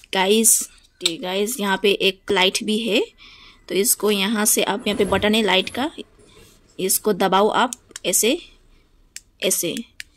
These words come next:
इसमें टू modes दिया है, two level दिया है, मतलब, अ, ये दबाया, फिर से इसको और थोड़ा bright करने के लिए और एक बार दबाने से और थोड़ा bright हो जाएगा, और एक बार दबाने से ऑफ हो जाएगा। So, ये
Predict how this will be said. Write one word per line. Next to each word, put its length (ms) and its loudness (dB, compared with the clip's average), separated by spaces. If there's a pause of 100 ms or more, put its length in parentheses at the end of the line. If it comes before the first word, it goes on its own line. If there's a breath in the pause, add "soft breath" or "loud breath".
(140)
इसमें 300 4
टू 240 2
modes 440 6
दिया 160 4
है, 200 2
two 440 2
level 280 2
दिया 180 2
है, 100 0
मतलब, 280 -4
अ, 600 -2 (440)
ये 140 2
दबाया, 400 2
फिर 180 0
से 160 4
इसको 440 2
और 160 6
थोड़ा 220 2
bright 240 4
करने 260 0
के 140 -6
लिए 80 2
और 220 0
एक 100 -2
बार 80 2
दबाने 360 -2
से 100 -2
और 120 -2
थोड़ा 160 -2
bright 280 0
हो 100 0
जाएगा, 240 -2 (200)
और 100 0
एक 100 0
बार 100 2
दबाने 240 0
से 120 2
ऑफ 220 -2
हो 100 -4
जाएगा। 360 -6 (760 soft breath)
So, 380 0 (440)
ये 260 2